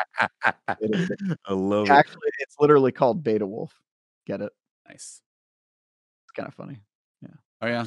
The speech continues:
Speaker 3: Cal level, that was a D two thing. Yep.
Speaker 1: Yes, yes, yes,
Speaker 2: Oh,
Speaker 1: yes.
Speaker 2: yeah, yeah, yeah, yeah. Cow
Speaker 1: Mm-hmm.
Speaker 2: attack.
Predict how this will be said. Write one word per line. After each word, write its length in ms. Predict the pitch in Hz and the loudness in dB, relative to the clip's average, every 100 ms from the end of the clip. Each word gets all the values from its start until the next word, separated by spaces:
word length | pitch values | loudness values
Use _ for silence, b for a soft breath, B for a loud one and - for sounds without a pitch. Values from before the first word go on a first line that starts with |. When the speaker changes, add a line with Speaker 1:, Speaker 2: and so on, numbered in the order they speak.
| - | 0
Speaker 3:
Cal 240 | 131 127 | 4 4
level, 260 | 127 123 120 | 2 0 0
that 140 | 123 | -2
was 100 | 117 | -4
a 40 | 117 | -6
D 160 | 127 | -6
two 180 | 123 147 | -4 -6
thing. 300 | 123 117 113 107 | -6 -8 -8 -10
Yep. 220 | 117 135 _ _ _ | -10 -10 _ _ _
Speaker 1:
Yes, 600 | 92 95 101 - - - - | -8 -2 -2 -4 -16 -18 -16
yes, 400 | 82 147 - - | -12 -10 -12 -14
yes, 140 | - 120 120 | -12 -6 -2
Speaker 2:
Oh, 80 | |
Speaker 1:
yes. 100 | 123 127 | 0 2
Speaker 2:
yeah, 200 | 131 135 | 2 2
yeah, 160 | 139 | 2
yeah, 120 | 135 139 143 139 135 113 _ _ _ _ _ _ _ | 0 -2 -4 -6 -8 -12 _ _ _ _ _ _ _
yeah. 200 | 98 95 | -8 -4
Cow 140 | 104 113 | -4 -4
Speaker 1:
Mm-hmm. 100 | |
Speaker 2:
attack. 80 | 135 | -6